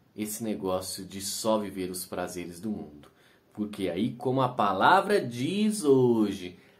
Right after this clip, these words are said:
aí haverá choro e ranger de dentes e desse buraco não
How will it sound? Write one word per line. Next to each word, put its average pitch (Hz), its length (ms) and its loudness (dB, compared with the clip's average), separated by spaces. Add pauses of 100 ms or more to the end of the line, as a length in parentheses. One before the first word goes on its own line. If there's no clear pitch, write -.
(160)
aí 98 720 2
haverá 92 520 0
choro 151 920 -2
e 131 100 -2
ranger 98 540 -6
de 151 100 -6
dentes 92 640 -6
e 104 100 -4
desse 104 420 0
buraco 82 600 -2
não 80 300 -12